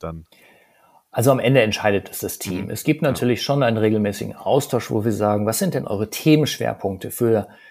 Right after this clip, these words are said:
Speaker 2: das kommende halbe Jahr? Ähm, sowas machen wir schon, um einfach zu wissen, ähm, müssen wir,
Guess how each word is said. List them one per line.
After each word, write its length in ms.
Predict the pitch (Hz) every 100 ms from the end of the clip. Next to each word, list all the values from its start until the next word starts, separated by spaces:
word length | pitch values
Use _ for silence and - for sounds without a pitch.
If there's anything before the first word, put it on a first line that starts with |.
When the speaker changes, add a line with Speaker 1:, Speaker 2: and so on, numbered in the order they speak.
| _
Speaker 2:
das 160 | 113 -
kommende 380 | - 139 107 92
halbe 260 | 107 98
Jahr? 420 | 92 92 - - _ _ 107
Ähm, 480 | 101 101 95 95 _ -
sowas 300 | 165 156 127
machen 240 | 113 110
wir 120 | 98
schon, 280 | - 151 160
um 80 | 120
einfach 300 | 139 139 -
zu 180 | 127 104
wissen, 480 | 143 - 147 147 - - - _
ähm, 680 | - 120 117 113 107 104 - -
müssen 380 | 120 123 147 117
wir, 400 | 117 113 107